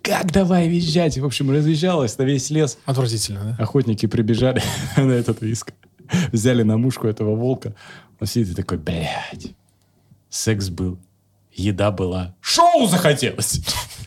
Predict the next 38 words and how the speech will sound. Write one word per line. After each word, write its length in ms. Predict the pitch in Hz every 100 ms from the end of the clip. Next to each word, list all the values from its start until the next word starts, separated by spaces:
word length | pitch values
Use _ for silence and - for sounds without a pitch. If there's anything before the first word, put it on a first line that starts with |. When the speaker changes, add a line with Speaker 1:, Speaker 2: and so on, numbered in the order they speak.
| - - - - _ _ -
Speaker 2:
Надеюсь, 760 | 139 135 165 156 135 - - - -
а, 200 | - 113
петь 200 | 104 151
мы 100 | 131
сегодня 240 | 107 110 98
не 60 |
будем. 340 | 90 95 117 139 - _
Я, 240 | - 117 107 - - - -
возможно, 580 | 110 117 120 127 98 98
возможно, 400 | 101 113 104 95
я 100 | 107
не 100 | 117 123
обещаю. 540 | 117 117 - 101 123 - 139 - - - - - - - - - -
А 100 | -
все, 220 | - 143
все, 180 | 123 -
все, 140 | 151
что 120 | 131
остальное 280 | 139 156 165
ты 40 | 143
сказал, 300 | - 151 143
этого 180 | 127 123
не 120 | 127
будет. 320 | 110 90 92 _ _ -
Speaker 1:
Мгм. 100 | 123
Speaker 2:
Так 120 | 107
что 120 | 107
мы 80 | 139
будем 180 | 156 143
сегодня 180 | - 139
говорить 140 | 131
про 100 | 131
тебя, 340 | 120 147 190 208
про 160 | 110
твою, 360 | 107 120 117 113
про 160 | 107
твою 560 | 110 120 120 113 110 104 - 107 -
роль, 380 | 127 143 170